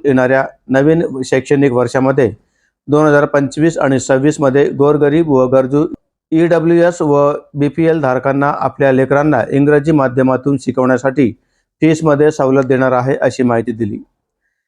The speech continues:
यानंतर प्रमुख पाहुणे म्हणून उपस्थित अखिल भारतीय मराठी पत्रकार संघाचे अध्यक्ष शकील अहमद व गुणरत्न वाकोडे यांनीही आपले मनोगत व्यक्त केले.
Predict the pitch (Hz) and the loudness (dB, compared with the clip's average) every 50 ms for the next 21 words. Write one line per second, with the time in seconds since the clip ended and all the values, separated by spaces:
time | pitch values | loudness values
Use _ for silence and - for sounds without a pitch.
0 | _ _ - 151 160 165 170 165 160 180 175 165 165 165 156 160 170 165 - 156 | _ _ -2 0 2 2 2 2 2 0 0 0 0 0 2 2 0 0 0 0
1 | 151 151 160 156 156 156 165 175 - 156 151 156 147 - - 165 160 - 147 147 | 0 2 2 2 2 0 0 0 -2 -2 -2 -2 -4 -2 -2 -6 -4 -4 -4 -4
2 | - 170 165 139 131 135 131 131 160 160 147 143 135 131 139 123 139 123 139 135 | -2 -2 -2 0 0 -2 -2 -2 -2 0 0 0 0 0 0 -2 -2 -2 0 0
3 | 123 135 131 - 135 135 127 135 131 131 147 151 - 143 135 123 131 135 131 - | 0 -2 -2 -2 -2 0 2 2 2 2 0 0 0 0 -2 0 0 -2 -2 -2
4 | - 135 - 131 123 - 135 135 - 117 127 127 139 151 135 107 85 - - - | -4 -4 -2 -2 -2 0 0 -2 0 0 0 2 2 0 0 -2 -4 -8 -6 -2
5 | 135 139 139 139 143 - _ _ _ _ _ _ - 139 143 151 156 156 156 156 | 0 2 2 0 0 -4 _ _ _ _ _ _ -6 -2 0 2 2 2 2 0
6 | 156 190 156 143 131 127 131 139 139 143 147 - - 135 131 135 139 135 143 151 | 0 0 0 0 0 0 0 0 0 0 -2 0 -2 0 0 0 0 0 -2 -2
7 | - - 139 120 - 131 135 135 - - 135 131 131 127 135 131 131 120 113 110 | -4 -4 -6 -4 -2 0 0 0 0 0 0 0 0 0 0 0 0 -2 -2 -2
8 | - 117 - 120 110 101 107 | -4 -6 -4 -2 -2 -2 -2